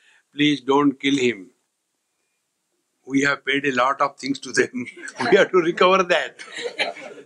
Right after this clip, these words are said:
<laughs> Otherwise, if that country is gone, what about our loan? Who will pay it?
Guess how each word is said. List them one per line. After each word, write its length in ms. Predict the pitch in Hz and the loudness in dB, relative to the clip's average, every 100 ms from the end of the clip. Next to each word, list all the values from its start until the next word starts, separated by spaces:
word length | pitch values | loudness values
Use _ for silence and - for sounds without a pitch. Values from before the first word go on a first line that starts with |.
| - - - - - _ _ _ - _ - _ _ _ - - - _ _ _ - _ - _ - | -14 -14 -16 -20 -20 _ _ _ -20 _ -20 _ _ _ -20 -20 -20 _ _ _ -20 _ -20 _ -14
<laughs> 800 | - - 151 330 190 - 226 - - - - 165 226 - - - - - - - - - - - - 392 - - 339 - - 339 339 349 302 - - 98 - - - - - - 285 - - - - - - - | -10 -4 -2 0 0 0 -2 -6 -8 -20 -14 -10 -10 -10 -12 -8 -8 -6 -6 -8 -8 -6 -6 -10 -14 -10 -10 -8 -12 -12 -12 -6 -2 -2 -2 -2 -2 -4 -12 -10 -8 -6 -6 -8 -10 -10 -14 -16 -12 -8 -6 -2
Otherwise, 720 | 170 202 185 175 165 196 226 165 | 0 0 0 2 4 2 2 -2
if 560 | 165 202 190 208 220 175 | 2 4 4 2 -2 -2
that 240 | 180 185 - - - | -2 -2 -8 -12 -2
country 400 | 170 175 208 208 | -2 -2 -2 2
is 180 | 190 160 | 4 4
gone, 600 | 160 180 147 156 226 247 _ - | 4 4 4 -4 -4 -8 _ -6
what 160 | - 202 | 0 2
about 240 | 226 233 233 | 4 6 6
our 200 | 240 240 | 4 4
loan? 480 | 254 349 294 170 131 | 4 6 4 2 -8
Who 380 | - 285 254 277 | -4 2 4 4
will 240 | 294 - | 4 2
pay 360 | 262 302 302 226 | 2 2 0 -2
it? 260 | - - | -6 -6